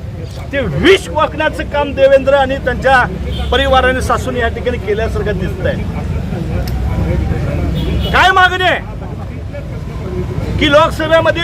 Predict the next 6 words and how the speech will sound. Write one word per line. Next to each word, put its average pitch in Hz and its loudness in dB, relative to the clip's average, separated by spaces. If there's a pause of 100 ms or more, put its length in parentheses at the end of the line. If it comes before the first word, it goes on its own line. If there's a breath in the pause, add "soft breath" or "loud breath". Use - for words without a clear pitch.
(120)
येऊन 349 4
मोदी 311 -2
साहेबांनी 311 4
उत्तर 349 2
दिलं 330 4
पाहिजे 226 2